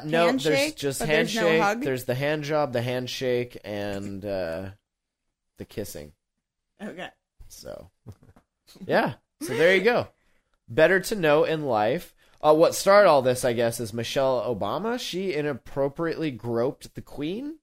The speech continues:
Speaker 1: apparently. Did that happen? I, see, I, I'm out of touch with all
Speaker 2: She
Speaker 1: this
Speaker 2: hugged her, is
Speaker 1: fake
Speaker 2: what it looks like.
Speaker 1: nonsense. It looks like the Queen's getting a little low there, though. If you, can we, can we screen share this real quick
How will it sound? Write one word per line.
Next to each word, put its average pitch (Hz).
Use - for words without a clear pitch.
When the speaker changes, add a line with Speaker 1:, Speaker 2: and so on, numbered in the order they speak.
Speaker 1:
apparently. 269
Did 170
that 185
happen? 226
I, 214
see, 202
I, 226
I'm 214
out 196
of 131
touch -
with 113
all -
Speaker 2:
She 294
Speaker 1:
this 285
Speaker 2:
hugged 294
her, 175
is 180
Speaker 1:
fake 131
Speaker 2:
what 117
it -
looks 190
like. 113
Speaker 1:
nonsense. 101
It 131
looks 226
like 202
the 139
Queen's 196
getting 127
a 156
little 135
low 180
there, 110
though. 95
If 101
you, 135
can 139
we, 143
can 143
we 143
screen 151
share 165
this 170
real 160
quick 170